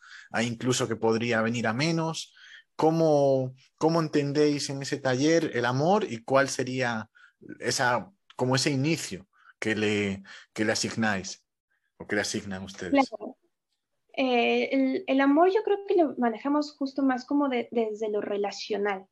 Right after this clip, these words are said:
Speaker 2: ¿no? Porque justo, ¿no? E-, el amor, pues definir el amor está, es un poco más complicado, ¿no? Como intentar definir arte, ¿no? ¿Qué, qué es arte, qué no es arte, a partir de cuándo, ¿no? Como, como bien dices, el amor también tiene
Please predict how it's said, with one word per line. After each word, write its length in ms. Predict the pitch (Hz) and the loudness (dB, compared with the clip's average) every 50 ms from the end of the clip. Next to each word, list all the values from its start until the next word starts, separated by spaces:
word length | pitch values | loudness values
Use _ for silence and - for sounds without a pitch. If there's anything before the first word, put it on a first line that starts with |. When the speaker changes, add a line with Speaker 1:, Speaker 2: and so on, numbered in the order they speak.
| _ _ _ | _ _ _
Speaker 2:
¿no? 300 | 202 208 214 269 294 - _ _ _ _ | -6 -6 -4 -6 -6 -10 _ _ _ _
Porque 460 | - 240 233 233 233 214 214 - _ _ _ | 0 0 0 2 0 -2 -2 -4 _ _ _
justo, 340 | - 277 269 269 - 262 269 | 0 0 0 0 0 0 0
¿no? 200 | 262 240 247 277 | 2 2 0 0
E-, 180 | - - - - | 0 -2 -4 -2
el 180 | - 220 214 214 | -2 -2 0 0
amor, 400 | 214 214 214 226 247 269 - - | 0 2 2 2 2 0 -2 -8
pues 180 | - 208 196 - | -10 -10 -4 -2
definir 420 | 196 220 220 - 214 214 214 220 | -2 -2 -2 -2 -2 -2 0 0
el 100 | 247 277 | 0 0
amor 260 | 294 285 254 240 247 262 | 2 2 2 2 2 0
está, 500 | 233 - - _ 226 214 214 208 202 - | -4 -6 -8 _ -4 -4 -2 -4 -4 -6
es 320 | - - - _ _ - | -10 -12 -18 _ _ -14
un 80 | 208 202 | -6 -6
poco 200 | 214 208 - 214 | -4 -4 -4 -8
más 160 | 214 - - | -8 -8 -8
complicado, 480 | - 214 214 196 190 - 220 226 220 | -12 -12 -12 -8 0 4 6 6 4
¿no? 180 | 220 220 240 240 | 4 -2 -6 -6
Como 180 | - 208 190 190 | -6 -8 -8 -8
intentar 380 | 202 196 196 196 208 208 208 | -8 -8 -4 -2 0 0 0
definir 420 | 208 208 - 214 202 208 214 220 - | -2 -4 -2 0 0 0 0 0 2
arte, 360 | - 202 208 220 - - 277 | 2 2 2 0 -2 -2 -2
¿no? 160 | 277 269 262 | 0 0 -2
¿Qué, 200 | 262 254 226 214 - | -4 -6 -10 -6 -4
qué 100 | 233 214 | -4 -4
es 120 | 214 - | -4 -4
arte, 280 | 208 208 214 - - 226 | -8 -8 -8 -10 -12 -10
qué 100 | - 208 | -8 -8
no 80 | 202 | -8
es 120 | 190 - - | -6 2 4
arte, 580 | 226 226 233 - - 214 208 202 196 190 190 - _ _ _ | 4 4 4 0 -4 -4 -4 -4 -4 -8 -12 -14 _ _ _
a 120 | - - - | -18 -10 -10
partir 300 | 190 185 - 202 196 190 | -10 -6 -4 -6 -6 -6
de 120 | 196 196 | -6 -2
cuándo, 280 | - 247 247 240 233 226 | 0 2 2 2 2 0
¿no? 160 | 226 226 233 | -2 -4 -6
Como, 220 | 226 220 190 - | -6 -8 -10 -4
como 260 | - 220 208 208 202 202 | -4 -4 -2 0 -2 0
bien 180 | 214 214 214 | 0 0 0
dices, 280 | 214 214 214 240 233 226 | -2 -2 -4 -4 -6 -4
el 100 | 208 196 | -4 -4
amor 240 | 190 196 208 208 - | -2 -2 -4 -4 -4
también 240 | 220 208 214 214 | -6 -6 -6 -6
tiene 300 | 208 214 214 208 220 - | -6 -4 -4 -4 -6 -8